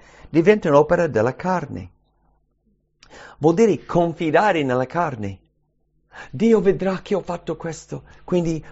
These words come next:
ho speranza che al giudizio vedrà il mio cuore. Tante persone, quando tu chiedi, "Ma al giudizio? Ma Dio vedrà che ho fatto più bene del male." O Dio vedrà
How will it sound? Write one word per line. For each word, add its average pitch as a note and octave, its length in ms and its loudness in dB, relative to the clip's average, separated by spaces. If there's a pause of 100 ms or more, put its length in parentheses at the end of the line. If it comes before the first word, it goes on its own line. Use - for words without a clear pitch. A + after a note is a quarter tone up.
ho F3 100 4
speranza E3+ 600 0
che D#3+ 160 -2
al D3 80 4
giudizio D3 640 -2
vedrà D#3+ 540 2 (160)
il - 100 -6
mio D#3 200 -2
cuore. E3+ 420 -4 (1000)
Tante A3+ 300 2
persone, F3 580 0 (380)
quando D3+ 640 4 (420)
tu C3+ 160 -10
chiedi, C#3+ 360 0
"Ma C3+ 160 2
al D3 100 2
giudizio? C4+ 880 2
Ma F#3+ 180 6
Dio A#3 380 6
vedrà G3 640 0 (260)
che - 140 2
ho F3 80 8
fatto G3+ 400 -2
più F#3 200 -6
bene F3 280 0
del D#3 200 2
male." F3 500 -2 (540)
O F#3 180 6
Dio G#3+ 380 4
vedrà F#3 680 2